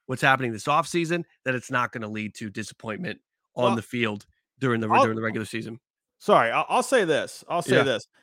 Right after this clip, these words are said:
Speaker 2: I, I think if they trade a starting pitcher, <laughs> hey, my Red Sox need a guy. I'm just saying. We got some
Speaker 1: It's
Speaker 2: guys
Speaker 1: true.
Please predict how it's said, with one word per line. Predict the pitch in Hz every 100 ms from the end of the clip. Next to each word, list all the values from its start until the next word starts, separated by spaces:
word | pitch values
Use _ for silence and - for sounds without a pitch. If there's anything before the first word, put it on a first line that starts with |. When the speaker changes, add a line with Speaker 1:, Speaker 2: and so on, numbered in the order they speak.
| _ _ -
Speaker 2:
I, | 175 - -
I | 262
think | 311 392
if | 349
they | 262 190
trade | - - 202 254
a | 233
starting | - 170 143
pitcher, | 208 320 - 107 98 123 _ _ _ _ _ _ _ _ _ _ _ -
<laughs> | 135 131 165 113 - _ _
hey, | 143 247 175 165 _ _ _ _
my | 131 139
Red | 208 220 202
Sox | 147 113 -
need | 113
a | 104
guy. | 101 95 90 - _ _ -
I'm | 117
just | 143 151 -
saying. | 160 127 73 _ _ -
We | 131 170
got | 262 233
some | - 156
Speaker 1:
It's | 160
Speaker 2:
guys | 107 95
Speaker 1:
true. | 233 220